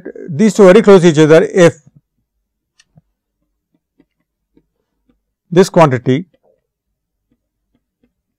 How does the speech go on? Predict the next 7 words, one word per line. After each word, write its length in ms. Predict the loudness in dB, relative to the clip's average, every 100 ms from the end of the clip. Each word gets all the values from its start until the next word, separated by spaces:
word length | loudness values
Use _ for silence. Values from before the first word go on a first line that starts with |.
| _ _ _ _ _ _ _ _ _ _ _ _ _ _ _ _ _ _ _ _ _ _ _ _ _ _ _ _ _
is 280 | -2 -2 0
much, 220 | -4 -2
much 140 | -2 0
less 160 | 0
than 180 | 0 0
one, 340 | 2 2 -2 -12 _ _ _ _ _
then 420 | -6 -4 -6 -12